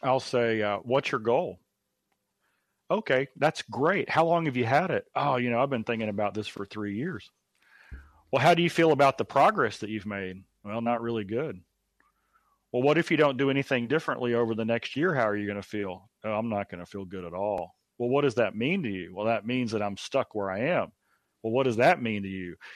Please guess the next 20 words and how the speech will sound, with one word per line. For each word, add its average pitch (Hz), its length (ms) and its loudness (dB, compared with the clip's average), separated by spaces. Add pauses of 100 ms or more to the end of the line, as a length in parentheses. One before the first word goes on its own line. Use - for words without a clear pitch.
(140)
And 123 100 0
all 165 220 8
of 127 80 4
a 131 60 2
sudden, 127 640 4
we're, 113 240 0
we're 110 400 -2 (160)
digging 120 320 2
into 127 640 0
the 92 100 -10
problem 117 720 4 (1120)
is 107 260 -4
this, 123 520 2
and 113 140 -2
it 117 160 -4
creates 120 520 -2
this 127 200 -2
kind 113 240 0
of 98 80 -4
pain. 104 520 -4